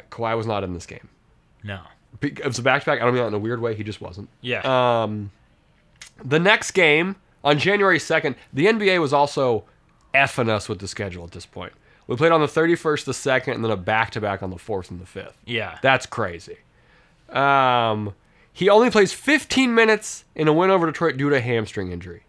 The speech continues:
Speaker 2: Yeah.
Speaker 1: He would then be officially ruled out for the game against Memphis on January fourth, but who cares? It's just Memphis, right?
Speaker 2: Are we? <laughs> I mean,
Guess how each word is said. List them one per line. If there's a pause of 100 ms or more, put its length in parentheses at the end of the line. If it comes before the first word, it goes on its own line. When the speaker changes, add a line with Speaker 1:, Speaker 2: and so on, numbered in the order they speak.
Speaker 2:
Yeah. (500)
Speaker 1:
He
would
then
be
officially
ruled (120)
out
for
the
game (100)
against
Memphis (120)
on
January
fourth, (400)
but
who
cares? (560)
It's
just
Memphis,
right? (440)
Speaker 2:
Are
we? (140)
<laughs>
I
mean,